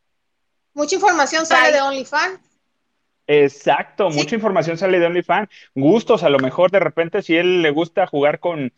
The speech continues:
Speaker 3: no sé, un pay, una, no sé, eh, vaya, dependiendo de los gustos de cada quien.
Speaker 1: Ya está, ¿sabes?
Speaker 2: Dios.
Speaker 1: Oigan, ahorita que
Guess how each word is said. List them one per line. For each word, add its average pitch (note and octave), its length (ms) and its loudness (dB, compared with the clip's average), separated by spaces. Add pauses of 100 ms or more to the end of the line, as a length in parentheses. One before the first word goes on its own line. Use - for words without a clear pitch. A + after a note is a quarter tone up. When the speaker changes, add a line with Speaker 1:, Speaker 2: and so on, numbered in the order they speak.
(480)
Speaker 3:
no D3 180 -4
sé, C#3 360 0
un D3+ 260 -2
pay, B2+ 340 2
una, D3 240 -4
no C3+ 160 -2
sé, A3 580 -2
eh, B2 320 -12
vaya, B2+ 600 -4
dependiendo B2 500 -6
de E3 40 -4
los C3+ 100 -6
gustos C#3+ 300 -6
de C#3 100 -2
cada D#3+ 220 2
quien. F3 340 -8 (1040)
Speaker 1:
Ya B3+ 80 -6
está, C#4+ 160 0
¿sabes? D#4 360 2
Speaker 2:
Dios. G#3+ 200 2
Speaker 1:
Oigan, E4+ 360 0 (240)
ahorita C#4+ 260 0
que A4 80 -8